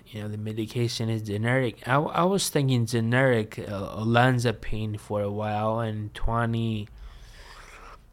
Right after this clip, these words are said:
let's say twenty sixteen. Yeah, and, uh, I got really fa-, fat.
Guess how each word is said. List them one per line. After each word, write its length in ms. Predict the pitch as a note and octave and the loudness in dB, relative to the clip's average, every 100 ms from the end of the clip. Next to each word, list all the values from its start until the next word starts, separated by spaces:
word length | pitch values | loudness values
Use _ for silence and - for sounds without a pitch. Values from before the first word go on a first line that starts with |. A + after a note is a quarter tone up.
| - - - | -20 -20 -6
let's 260 | A#2 A#2+ A#2 | 0 0 0
say 200 | - A#2+ | -4 -6
twenty 360 | A#2+ B2 B2 B2+ | -4 -2 0 0
sixteen. 840 | - - - - C#3+ C#3 A#2+ G#2+ - - | -4 -4 -6 -4 0 0 0 -4 -10 -10
Yeah, 360 | A#2 A#2+ A2+ G2+ - | -2 2 2 -2 -8
and, 340 | A#2 A#2 A#2 | -4 -2 2
uh, 440 | A#2 A#2 A2+ A2+ A2 - - - - - - - - - | 2 2 2 0 -2 -6 -14 -12 -14 -16 -20 -20 -20 2
I 120 | A#2 B2 | 6 6
got 260 | C#3+ C#3 | 6 8
really 320 | C#3 D3 D3+ | 8 8 6
fa-, 440 | B2+ - - B2 - - | 2 0 2 2 2 -10
fat. 680 | - D3 D3 A2 G2+ - | 4 8 8 4 -4 -16